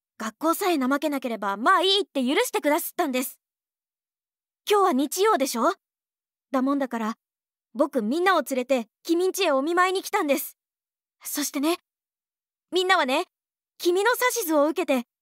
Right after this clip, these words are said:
僕たち少年探偵団の力で、明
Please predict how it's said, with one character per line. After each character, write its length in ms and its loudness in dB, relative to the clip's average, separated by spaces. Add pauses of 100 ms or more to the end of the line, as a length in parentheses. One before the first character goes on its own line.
(260)
僕 200 0
た 140 -2
ち 140 -8
少 220 0
年 220 0
探 140 2 (220)
偵 20 -4
団 160 0
の 100 -2
力 360 0
で、 160 0 (360)
明 100 -2